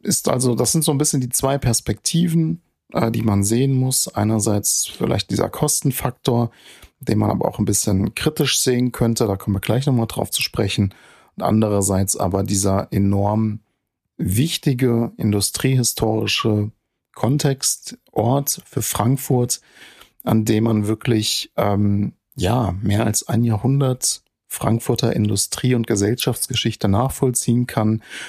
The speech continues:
Und da stellt sich schon die Frage, wer hat hier die überzeugenderen Argumente? Ähm, es ist vielleicht nochmal ganz interessant, ähm, dass es jetzt auch Widerstand gibt gegen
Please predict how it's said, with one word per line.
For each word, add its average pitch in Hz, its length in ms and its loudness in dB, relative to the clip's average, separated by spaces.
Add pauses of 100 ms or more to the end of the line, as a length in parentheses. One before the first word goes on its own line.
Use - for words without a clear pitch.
(340)
Und 107 760 2
da - 320 -4
stellt 107 300 0
sich 113 120 0
schon 104 160 2
die 104 120 0
Frage, 104 640 0
wer 120 440 -2
hat 113 140 -2
hier 117 80 2
die 113 80 0
überzeugenderen 113 880 -2 (640)
Argumente? 127 880 2 (600)
Ähm, 143 580 0 (640)
es - 160 0
ist - 120 0
vielleicht - 320 -2
nochmal 120 220 2
ganz 117 200 0
interessant, - 1040 -2 (100)
ähm, 127 540 2
dass 117 180 -2
es - 220 -2
jetzt - 340 0
auch 117 320 -2
Widerstand 104 880 0
gibt - 380 -2 (100)
gegen 113 540 2